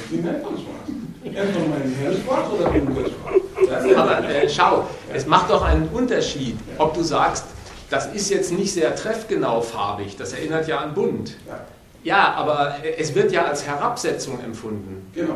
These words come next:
Speaker 2: von dir. Ja, da sehe ich jetzt gar keinen Grund, inwiefern das in dem Wort liegen soll.
Speaker 1: In dem Wort,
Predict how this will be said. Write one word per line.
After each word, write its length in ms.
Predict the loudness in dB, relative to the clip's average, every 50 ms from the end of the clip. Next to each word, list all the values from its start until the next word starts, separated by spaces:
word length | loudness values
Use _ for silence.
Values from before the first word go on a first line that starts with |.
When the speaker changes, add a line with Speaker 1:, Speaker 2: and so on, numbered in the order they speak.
| -6 -4
Speaker 2:
von 180 | 0 0 2 2
dir. 280 | 2 0 0 0 0 0
Ja, 340 | 0 0 0 0 -2 -6 -8 -6
da 140 | -4 -2 -2
sehe 140 | 2 2 2
ich 100 | 2 2
jetzt 180 | 0 -2 -2
gar 140 | 0 -2 -2
keinen 300 | -2 -2 -4 -4 -4 -4
Grund, 380 | -2 0 0 0 0 0 -2 -6 -10 -14 -20 -20 -14
inwiefern 540 | -6 -4 -2 -2 -2 -4 -4 -2 -2 -2 0 -2
das 160 | -2 -4 -4
in 160 | -6 -6 -2
dem 240 | -2 -2 -2 0 0
Wort 340 | 0 0 0 0 -2 -4 -8 -10 -10
liegen 340 | -6 -4 -4 -4 -4 -4 -6
soll. 240 | -6 -6 -8 -8 -10 -10 -14 -16 -20 -20 -20 -20 -20 -20 -16 -12
Speaker 1:
In 120 | -10 -8
dem 140 | -8 -8 -8
Wort, 220 | -8 -8 -8 -8